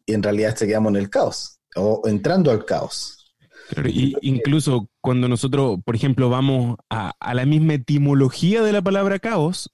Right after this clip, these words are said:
Speaker 2: nos vamos a que, que los griegos lo ocupaban para, para es-, especificar el desorden.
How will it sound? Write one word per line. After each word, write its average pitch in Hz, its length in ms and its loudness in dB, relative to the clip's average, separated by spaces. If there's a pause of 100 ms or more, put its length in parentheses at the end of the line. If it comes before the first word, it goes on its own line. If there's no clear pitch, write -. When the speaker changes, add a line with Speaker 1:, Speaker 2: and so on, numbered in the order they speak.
(140)
Speaker 2:
nos 127 240 2
vamos 160 340 2
a 156 80 0
que, 139 420 0
que 139 120 -2
los 131 100 4
griegos 160 300 2
lo 151 100 6
ocupaban 143 460 0
para, 139 400 -4 (320)
para 139 160 -2
es-, - 200 -4
especificar 139 640 -2
el 160 140 2
desorden. 123 640 0